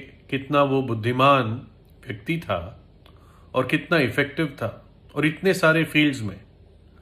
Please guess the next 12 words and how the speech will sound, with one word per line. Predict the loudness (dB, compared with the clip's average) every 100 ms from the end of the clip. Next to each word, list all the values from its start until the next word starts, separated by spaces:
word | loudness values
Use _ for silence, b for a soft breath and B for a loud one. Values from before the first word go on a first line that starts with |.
| b b b
बहुत | 0 0 4
कम | 2
लोग | 4 2 2
होते | -2 -2 -4
हैं | -6
ऐसे। | -10 -16 -20 -20 _ -20 _ -20 _ _ -20 -20 -20 _ -20 -20 b b b b b b b
और | 6 8 6 0
जो | -2 4 4 4
सबसे | 0 -2 -2 2 2 2 -4 -16 -20 b b b b b -20 -12
जानी | 0 2 2 4
मानी | 2 2 0
चीज़ | 0 0 0 -2 -8